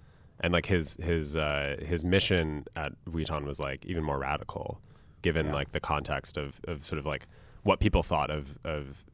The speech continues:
Speaker 1: Vuitton at the time, which was, like, not as a really cool, high fashion, or, like,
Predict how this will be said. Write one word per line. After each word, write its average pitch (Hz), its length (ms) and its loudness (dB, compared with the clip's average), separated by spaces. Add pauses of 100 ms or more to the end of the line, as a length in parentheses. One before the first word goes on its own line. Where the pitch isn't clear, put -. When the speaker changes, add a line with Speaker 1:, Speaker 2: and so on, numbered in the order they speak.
Speaker 1:
Vuitton 85 380 0
at 71 60 -4
the 71 80 -8
time, 73 240 -2
which 73 180 -6
was, 76 140 -4
like, 71 260 -4 (320)
not 78 400 2
as 69 460 -6 (260)
a 60 360 -6 (600)
really 85 340 0
cool, 78 300 2
high 73 160 0
fashion, 71 840 -4 (300)
or, 82 180 -2
like, 71 180 -2